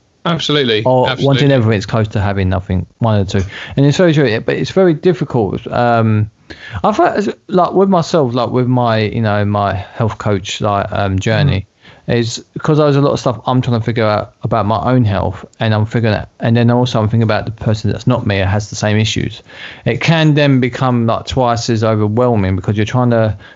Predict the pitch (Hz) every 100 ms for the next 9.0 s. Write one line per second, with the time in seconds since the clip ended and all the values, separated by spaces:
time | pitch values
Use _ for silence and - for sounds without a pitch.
0 | _ - 151 139 123 127 - 120 107 107
1 | 110 143 82 107 123 - _ _ - 147
2 | 135 123 120 143 123 110 147 170 156 139
3 | - - - 151 135 110 123 - 123 120
4 | 113 113 107 127 123 107 123 110 - 110
5 | 117 117 110 104 110 - 104 104 120 110
6 | 107 101 101 - - - 117 110 113 117
7 | 123 120 131 131 113 95 113 107 - -
8 | 131 117 110 104 98 98 - 110 107 -